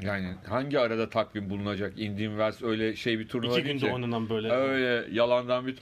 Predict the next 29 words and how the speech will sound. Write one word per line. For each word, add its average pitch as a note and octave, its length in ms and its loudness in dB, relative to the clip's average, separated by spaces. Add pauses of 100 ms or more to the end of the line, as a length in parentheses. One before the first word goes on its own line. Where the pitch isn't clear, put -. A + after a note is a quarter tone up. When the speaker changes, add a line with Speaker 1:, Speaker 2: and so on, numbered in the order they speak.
(180)
Speaker 1:
şeye D3+ 360 2
versinler C3+ 580 2
yapar A#2+ 300 2
onu. F#2 220 -2 (540)
Hemen A2+ 280 2
kısa - 260 -2
sürede A2 320 0
bitirttirir. G#2 520 -4 (640)
Neydi? C#3+ 380 0 (420)
Pike'ye. G#2+ 420 -2 (760)
Speaker 2:
<laughs> C3+ 60 -2 (1700)
Ben C3+ 120 2
Speaker 1:
Gece D#3+ 120 6
Speaker 2:
size E3+ 140 4
yaparım. E3+ 480 4
Speaker 1:
gece D#3 280 4
birlere, D#3 480 4
ikilere E3 320 2
kadar C#3+ 180 0
oynatır E3 440 0
adamları B2 480 2
ve C3 280 0
<laughs> - 20 0
Speaker 2:
Hafta A#2 320 -4
sonu C3 260 -4
yaparım B2+ 760 0
falan A#2 360 -4
diye. B2 180 0
Speaker 1:
<laughs> C#3 100 2